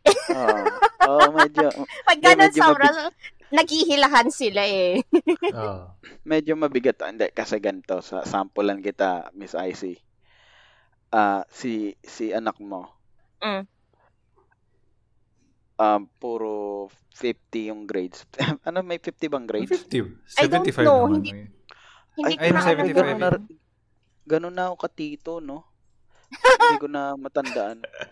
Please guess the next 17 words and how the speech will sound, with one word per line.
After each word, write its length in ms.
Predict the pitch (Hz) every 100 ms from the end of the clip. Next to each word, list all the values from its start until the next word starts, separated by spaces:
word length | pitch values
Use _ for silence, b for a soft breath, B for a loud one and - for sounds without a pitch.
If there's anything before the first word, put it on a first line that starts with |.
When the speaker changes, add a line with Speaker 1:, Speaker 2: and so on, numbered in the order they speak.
| -
Speaker 2:
Ah, 220 | 123 120
okay. 260 | 127 117 104
Oh, 100 | 117
sige. 360 | - 113 101 - _ _
Seventy-five, 720 | _ 131 123 127 117 117 113 104 _
seventy-two, 720 | - 113 110 107 104 113 113
sige, 240 | - 131 110
seventy 500 | - 117 117 113 107
yung 120 | 104
grades. 420 | 95 90 90 - _ _
Speaker 1:
Mm. 260 | 202 190 190 _ _ _ _ _ _ _ _ _ _
Speaker 2:
Tapos, 680 | - 117 - 107 104 104 - _ _ _ _ _
ikaw, 300 | 120 117 104
pumunta 500 | 95 123 117 113 104
ka 80 | 107
sa, 200 | - 131 113 110 110 104 101 - _ _
sa, 400 | - 120 107